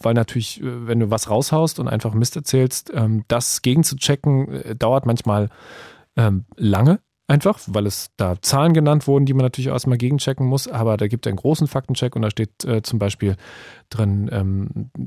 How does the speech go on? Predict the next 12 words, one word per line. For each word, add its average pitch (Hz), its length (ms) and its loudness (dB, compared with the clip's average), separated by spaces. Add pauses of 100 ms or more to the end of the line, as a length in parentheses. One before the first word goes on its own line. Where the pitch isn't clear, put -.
(160)
dass - 200 -4
es 123 420 -4
einfach 127 460 -2
große 123 460 0
Teile, 113 320 0
wenn 113 80 2
es - 120 -6
zum 120 120 0
Beispiel 113 300 0
um, 104 360 0
äh, 92 240 -2 (720)
ähm, 87 360 -2